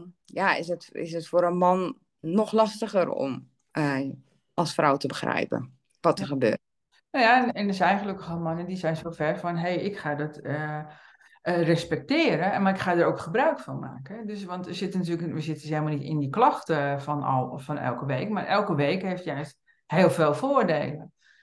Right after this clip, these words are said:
Speaker 2: Hè, dus, eh, vrouwen kunnen in dat opzicht, eh, als ze naar hun natuur luisteren, misschien wel makkelijker en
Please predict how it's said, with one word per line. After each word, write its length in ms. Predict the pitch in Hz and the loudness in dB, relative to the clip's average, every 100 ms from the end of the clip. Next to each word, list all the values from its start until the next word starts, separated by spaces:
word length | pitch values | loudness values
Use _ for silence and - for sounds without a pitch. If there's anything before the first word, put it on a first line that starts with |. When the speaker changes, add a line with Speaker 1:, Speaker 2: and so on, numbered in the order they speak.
| _ | _
Speaker 2:
Hè, 120 | 240 | -6
dus, 180 | 240 214 | -4 -4
eh, 80 | 202 | -6
vrouwen 440 | 165 - 190 170 160 | -6 2 6 6 4
kunnen 260 | 196 196 | 0 0
in 120 | 156 165 | 0 2
dat 300 | 156 156 - | 0 0 -6
opzicht, 500 | 165 - 165 160 - | -6 -4 -4 -4 -8
eh, 720 | - 147 147 143 139 139 135 | -4 -2 -2 -2 -2 -2 -4
als 160 | 143 | -6
ze 80 | - | -4
naar 160 | 151 135 | 0 0
hun 140 | 139 | 0
natuur 400 | 147 135 147 165 | -2 -4 -4 -4
luisteren, 480 | 160 131 123 - 175 | -2 -4 -4 -8 -10
misschien 320 | 170 - 170 | -10 -6 -4
wel 160 | 147 143 | -2 0
makkelijker 640 | 147 - 214 214 214 196 | 0 -2 -2 -6 -4 -6
en 320 | - 151 147 | -6 -6 -8